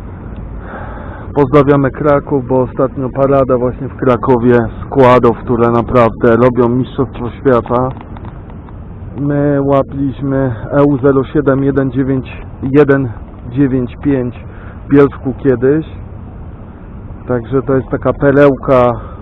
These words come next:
cargo. Pięknie, naprawdę piękna. W malowaniu od dwutysięcznego piętnastego, kiedy, e, jej malowanie ładnie właśnie, e, zostało sprowadzone do takich, e,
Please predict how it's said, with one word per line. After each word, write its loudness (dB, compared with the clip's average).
cargo. 6
Pięknie, 2
naprawdę 0
piękna. 0
W -8
malowaniu 2
od 0
dwutysięcznego -2
piętnastego, 0
kiedy, 2
e, -2
jej 2
malowanie 4
ładnie 4
właśnie, 0
e, -6
zostało 6
sprowadzone 2
do 0
takich, -4
e, -10